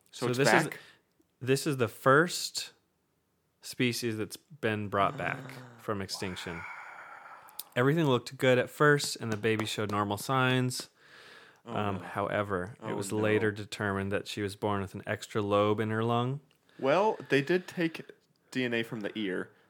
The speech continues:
Speaker 1: so it makes sense that there would be an extra lobe.
Speaker 2: Good one, but I actually looked this up. There's, like, I think
Speaker 1: <laughs>
Speaker 2: five lobes in a lung. There's, like,
Speaker 1: How many in an
Speaker 2: three
Speaker 1: ear?
Speaker 2: on the right.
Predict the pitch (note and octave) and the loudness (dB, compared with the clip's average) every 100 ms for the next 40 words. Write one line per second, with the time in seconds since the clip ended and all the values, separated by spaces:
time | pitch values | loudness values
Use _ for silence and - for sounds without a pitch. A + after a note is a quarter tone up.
0 | - - A2 A#2 B2 - B2 G#2+ - G2 | -10 -2 -2 0 -4 -2 -6 -6 -4 -4
1 | F#2 G2 G#2 G2 F#2+ - F2+ F#2 F2+ F#2 | 0 -2 0 -2 -4 -6 -4 0 0 4
2 | C3+ A#2 G#2 F#2 G2 - A2 A2+ - A2+ | 4 4 2 0 -2 0 2 2 0 -2
3 | G#2+ G2+ G2+ - G2 F#2+ G2+ - F#2 - | -2 -2 -6 -4 -4 -2 -4 -4 -6 -6
4 | - C#3+ - - - A2 C3+ B2 - G#2+ | -12 -12 -8 -8 -8 -2 0 0 2 4
5 | G#2 A2 A2 A2+ A2+ A2 A#2 A2+ A2 A2 | 4 4 0 0 2 0 -2 -2 0 2
6 | A2+ G#2+ G2+ G2+ - _ - _ _ _ | 0 -2 -6 -8 -10 _ -20 _ _ _
7 | A#2+ B2 B2 G#2 G2 F#2+ C3 C3+ C#3 C#3 | -8 -4 -4 -4 -4 -2 2 4 4 2
8 | C3+ A#2+ A#2+ A#2+ | 2 4 4 4